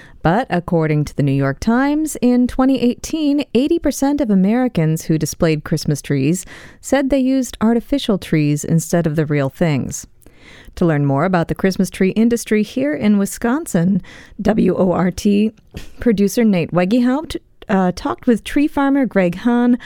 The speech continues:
about growing Christmas trees here in Wisconsin.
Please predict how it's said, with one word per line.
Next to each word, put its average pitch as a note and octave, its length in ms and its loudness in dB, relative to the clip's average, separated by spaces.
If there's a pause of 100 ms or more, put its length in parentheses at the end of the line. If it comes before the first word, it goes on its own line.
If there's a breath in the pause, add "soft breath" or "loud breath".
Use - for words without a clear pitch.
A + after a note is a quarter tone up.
(240 loud breath)
about F#3+ 300 2
growing E3+ 320 0
Christmas A#3+ 400 0
trees A3+ 480 0
here G3+ 400 0
in F3 260 0
Wisconsin. D3+ 800 -4